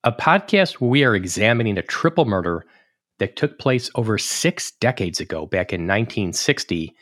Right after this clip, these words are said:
at the scenic Starved Rock State Park, located in LaSalle County, Illinois, along the banks of the Illinois River,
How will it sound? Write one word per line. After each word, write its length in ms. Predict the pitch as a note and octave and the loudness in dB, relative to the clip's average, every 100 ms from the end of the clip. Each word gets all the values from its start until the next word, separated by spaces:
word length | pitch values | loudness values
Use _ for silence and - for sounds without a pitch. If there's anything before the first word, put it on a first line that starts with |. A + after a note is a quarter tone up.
| _ _ _ _ - | _ _ _ _ -6
at 120 | A2 | -4
the 60 | G#2+ | -2
scenic 380 | - D3+ C#3+ | 0 2 2
Starved 340 | - - A#2 G#2+ | 0 2 2 4
Rock 220 | G#2+ G2+ | 2 0
State 300 | - G2 - | -2 -2 -2
Park, 400 | - F2 E2 - _ _ _ _ _ - | -2 -2 -2 -10 _ _ _ _ _ -2
located 460 | A2 - C3+ A#2 | -2 2 2 2
in 140 | A2+ G2+ | 2 0
LaSalle 380 | F#2+ - A#2+ | -2 2 2
County, 320 | A#2+ B2 A2+ G#2+ | 2 0 2 0
Illinois, 540 | G2+ F#2 F#2+ G2+ G2+ - - _ | 0 0 2 0 -2 -8 -20 _
along 300 | - F#2 F#2 | -6 -4 -4
the 60 | - | -2
banks 360 | - G2 G2 F#2 | 2 2 2 -4
of 80 | |
the 140 | F2 - | -4 -2
Illinois 320 | G#2 G2 F2+ | -2 0 -2
River, 480 | D#2+ G#2 F#2+ D2+ D#2 | 0 0 0 -2 -6